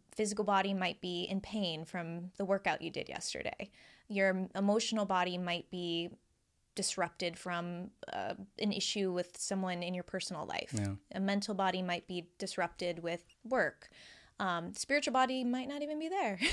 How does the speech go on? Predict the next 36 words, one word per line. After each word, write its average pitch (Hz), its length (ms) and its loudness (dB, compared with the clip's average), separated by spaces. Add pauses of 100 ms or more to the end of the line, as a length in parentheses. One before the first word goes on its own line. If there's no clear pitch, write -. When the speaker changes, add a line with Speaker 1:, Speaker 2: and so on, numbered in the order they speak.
Speaker 1:
<laughs> 831 200 -4
You 370 140 10
might 320 160 10
be 330 80 4
like, 359 180 4
"I - 40 -4
don't - 100 -4
know 508 260 2
where 226 140 6
that 190 180 6
is." 196 260 4 (320)
Speaker 2:
<laughs> - 320 -10
Speaker 1:
Um, 214 480 6 (240)
so 233 720 6 (720)
the 208 340 0
kind 254 320 4
of, 208 240 2
um, 185 580 2 (420)
ingredient 220 880 2
that 175 100 0
I 170 140 -2
use 175 500 -4
in 196 140 0
my 185 100 0
method 170 540 -2
is 196 180 -2
to 208 80 -2
pull 226 280 0
all 196 200 2
those 185 200 -2
bodies 170 400 -6
in 175 80 -6
the 170 60 -10
here 165 200 -10
and - 80 -10
now. - 280 -10